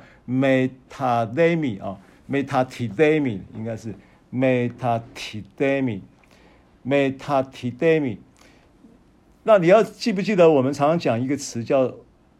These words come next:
metanoia？metanoia 是什么呢？是悔改嘛，向神悔改，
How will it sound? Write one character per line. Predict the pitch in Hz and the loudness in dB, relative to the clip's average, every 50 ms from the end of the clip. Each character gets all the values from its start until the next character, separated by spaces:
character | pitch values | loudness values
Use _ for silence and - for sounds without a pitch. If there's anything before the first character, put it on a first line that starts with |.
| _ _ - | _ _ -4
metanoia？metanoia | 127 131 123 117 120 - 123 120 110 113 120 127 135 143 147 151 135 123 104 90 85 - _ _ _ _ _ _ _ _ _ _ _ _ _ _ _ _ _ _ _ _ _ _ _ _ _ _ _ _ _ _ - 147 165 165 - - 156 151 156 175 202 226 247 254 233 208 180 151 139 127 117 - - - - _ _ _ - 175 175 | -2 -2 0 -2 -4 -6 -6 -6 -4 -2 -2 0 0 0 0 -2 -2 -4 -4 -6 -8 -14 _ _ _ _ _ _ _ _ _ _ _ _ _ _ _ _ _ _ _ _ _ _ _ _ _ _ _ _ _ _ 0 2 2 2 2 2 0 0 2 2 2 4 4 4 6 6 6 6 6 4 0 -6 -14 -20 -20 _ _ _ -20 -20 -18
是 | - - - 214 185 | -16 -12 -10 -8 -8
什 | 123 131 113 | -8 -6 -8
么 | 107 110 | -8 -6
呢？ | 120 120 123 | -6 -8 -8
是 | 120 - - - 180 151 135 - - _ _ _ _ _ _ _ | -8 -10 -10 -8 -8 -8 -8 -10 -16 _ _ _ _ _ _ _
悔 | - - 131 147 170 | -10 -4 -2 -2 0
改 | - 151 104 90 85 | 2 0 0 0 -6
嘛， | 82 - _ _ _ _ _ _ _ _ _ _ _ _ _ - - _ _ _ _ | -14 -20 _ _ _ _ _ _ _ _ _ _ _ _ _ -20 -20 _ _ _ _
向 | - - - - 262 247 220 185 160 | -8 -6 -2 2 4 4 4 4 0
神 | 131 - 135 131 147 160 | -2 -2 -2 -2 -2 -4
悔 | - - 131 147 156 | -4 -4 -2 -2 -2
改， | - 139 110 90 | -2 -2 -4 -4